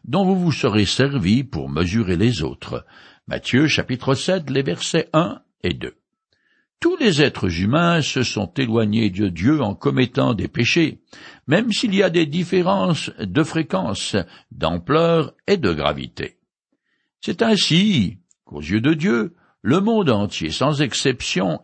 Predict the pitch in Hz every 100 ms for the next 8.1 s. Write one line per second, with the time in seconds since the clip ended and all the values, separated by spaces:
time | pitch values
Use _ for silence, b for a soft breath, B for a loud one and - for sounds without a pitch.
0 | - 107 107 170 127 104 80 85 82 B
1 | B - 147 - 190 143 196 165 101 107
2 | 113 139 - 165 127 104 90 80 98 101
3 | 107 165 - - - - 92 160 95 82
4 | 73 64 - - - _ _ _ _ _
5 | B B B B - 170 208 233 214 185
6 | 151 92 90 - 104 92 92 101 175 135
7 | 87 117 139 165 139 101 82 101 139 160
8 | 180